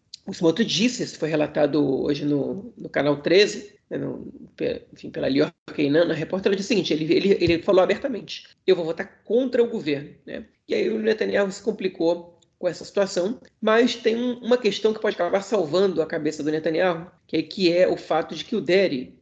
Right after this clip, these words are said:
pela lei, né, pela jurisprudência, na verdade, ele tá impedido de ser ministro, porque pessoas condenadas por corrupção, é, elas é, não pode exercer cargos de ministro em Israel, ne-, nem, nem se ela tiver com julgamento em, em trânsito.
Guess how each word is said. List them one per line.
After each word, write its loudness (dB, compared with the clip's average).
pela 2
lei, 0
né, -2
pela 0
jurisprudência, 0
na -4
verdade, -2
ele -4
tá 2
impedido 0
de -6
ser 4
ministro, -4
porque -4
pessoas -4
condenadas 0
por -20
corrupção, -2
é, 4
elas 0
é, 2
não 0
pode 2
exercer -2
cargos -4
de -6
ministro -4
em -6
Israel, -6
ne-, -12
nem, 2
nem 0
se -2
ela 4
tiver -4
com -4
julgamento 0
em, -4
em -2
trânsito. -2